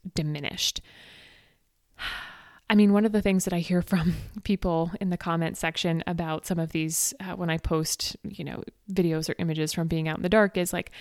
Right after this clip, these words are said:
"How do you do that? You have no idea what's out there lurking in the shadows." And that's true. I have no idea. This is why I take lots of lights with me <laughs> and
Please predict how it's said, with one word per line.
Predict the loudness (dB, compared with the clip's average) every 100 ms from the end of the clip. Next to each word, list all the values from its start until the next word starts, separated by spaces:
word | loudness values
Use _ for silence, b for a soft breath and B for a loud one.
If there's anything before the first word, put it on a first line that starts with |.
| B 0
"How | 4
do | 6
you |
do | 6 6
that? | 4 2
You | 2
have | 2 4
no | 4 4
idea | 2 2 2 2
what's | 0 -2 -4
out | -4 -4 -2
there | -2 0 -2
lurking | -4 0 0 2 -2 0
in | -2 -2
the |
shadows." | -2 -2 -2 0
And | 2 2
that's | 0
true. | -2 -2 -2 _
I | -4
have | -4 -6 B B B
no | -2 0 -2
idea. | -4 -6 -6 -8 B B -2
This | 0
is | 2 2
why | 0 0 -2 -4
I |
take | -2 -4 -4 B B B -4
lots | 0
of | 2 2
lights | 2 0 0
with | -2 2
me | 2 2 2 0
<laughs> |
and | 2 2 2